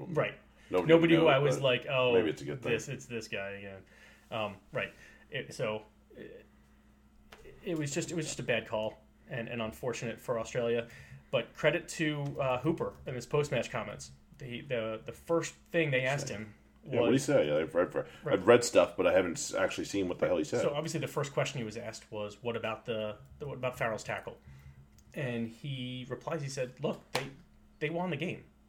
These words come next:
Speaker 1: And it's not that, that, that try, whether or not that was a penalty try, it wouldn't have mattered 'cause they let up a whole bunch of points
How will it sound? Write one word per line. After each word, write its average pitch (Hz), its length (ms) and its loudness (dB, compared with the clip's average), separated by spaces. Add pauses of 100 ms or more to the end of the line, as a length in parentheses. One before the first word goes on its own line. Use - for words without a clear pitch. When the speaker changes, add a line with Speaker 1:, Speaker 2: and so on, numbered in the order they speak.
(120)
Speaker 1:
And 139 260 -2
it's 151 220 0
not 175 220 -2
that, 151 160 0
that, 156 260 0
that 151 140 0
try, 143 440 -2 (520)
whether 143 340 2
or 147 40 0
not 139 220 0
that 127 120 0
was 127 100 -4
a 120 40 -14
penalty 123 320 -4
try, 113 320 0 (540)
it 143 200 -8
wouldn't 151 160 2
have 120 60 -2
mattered 101 320 -6 (180)
'cause 117 220 -6
they 135 160 -2
let 123 180 2
up 117 260 -4 (140)
a 139 80 -8 (160)
whole 147 140 -4
bunch 127 200 0
of 127 80 -8
points - 460 -8